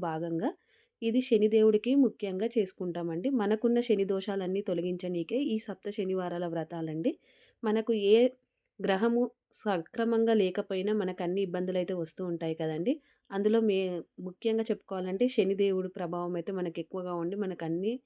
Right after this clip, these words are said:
అనర్థాలు అయితే జరుగుతూ ఉంటాయి కదండి, ఇబ్బందులు ఇవన్నీ ఎదురవుతూ ఉంటాయి కదా. అలాంటప్పుడు ఏమంటారు, నవగ్రహ పూజ చేసుకోవాలి, నవగ్రహాలకు తిరగాలి అని చెప్తూ ఉంటారు కదండి. అందుకే మనం ఈ సప్త శనివారాల వ్రతం చేసుకున్నా కూడా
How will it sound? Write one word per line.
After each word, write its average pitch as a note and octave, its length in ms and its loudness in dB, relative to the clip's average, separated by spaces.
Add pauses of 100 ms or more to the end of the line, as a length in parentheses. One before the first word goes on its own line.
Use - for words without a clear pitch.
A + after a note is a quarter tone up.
(360)
అనర్థాలు F#3 480 -2
అయితే F3 160 -2
జరుగుతూ E3+ 400 -4
ఉంటాయి E3+ 300 -4
కదండి, E3 300 -2
ఇబ్బందులు E3+ 440 -4
ఇవన్నీ E3+ 340 -2
ఎదురవుతూ E3 480 -2
ఉంటాయి D#3+ 260 -6
కదా. F#3+ 180 -8
అలాంటప్పుడు F3 520 -6
ఏమంటారు, E3+ 460 -6 (380)
నవగ్రహ F#3 440 -2
పూజ F3+ 280 -4
చేసుకోవాలి, E3+ 560 -4
నవగ్రహాలకు E3+ 680 -4
తిరగాలి E3 380 -2
అని D#3+ 160 -2
చెప్తూ E3+ 240 -8
ఉంటారు D#3 300 -10
కదండి. D#3+ 320 -8 (460)
అందుకే E3+ 280 0
మనం G#3+ 300 0
ఈ A3 140 -2
సప్త - 400 -6
శనివారాల F#3+ 580 -2
వ్రతం E3+ 340 -4
చేసుకున్నా E3 640 -4
కూడా E3 260 -4